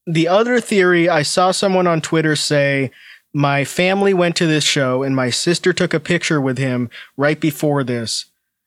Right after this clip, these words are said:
Or, like, the day before or something, and my whole family had the stomach flu.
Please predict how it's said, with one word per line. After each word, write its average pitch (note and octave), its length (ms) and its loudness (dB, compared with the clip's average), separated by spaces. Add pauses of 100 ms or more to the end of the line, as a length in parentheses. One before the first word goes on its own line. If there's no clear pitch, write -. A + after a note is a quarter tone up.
(120)
Or, D#3 140 2
like, D3+ 200 0
the D#3 100 0
day D3 260 0
before D#3 600 0
or D#3+ 60 0
something, D#3+ 560 -2 (420)
and C#3 400 0
my C#3+ 180 0
whole E3 220 0
family D#3+ 420 0
had D3+ 200 -2
the C3 80 -4
stomach D3+ 420 -2
flu. F#3 360 2